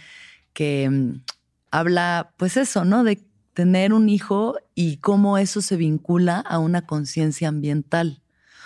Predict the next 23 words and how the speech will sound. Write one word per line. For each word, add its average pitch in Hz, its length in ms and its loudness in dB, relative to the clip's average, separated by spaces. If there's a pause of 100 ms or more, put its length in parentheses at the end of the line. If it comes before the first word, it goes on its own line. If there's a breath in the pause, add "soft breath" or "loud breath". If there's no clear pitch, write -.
(240 loud breath)
O 147 80 -8
sea, 160 180 -6
cómo 156 240 0
ahora 156 380 -2
les 143 220 -8
preocupa 151 480 -4
el 160 80 0
futuro, 160 680 -4 (100)
pero 143 200 -4
no 147 140 -2
solo 156 280 -4
de 147 120 -4
su 135 240 -10
familia, 147 600 -2
sino 131 380 -8
del 123 180 -8
mundo. 147 460 0 (1000 soft breath)
¿Y 139 720 -6 (520)
de 143 200 -10
dónde 160 260 -2
vino 156 220 -2
esta 160 180 -12
canción? 156 460 -12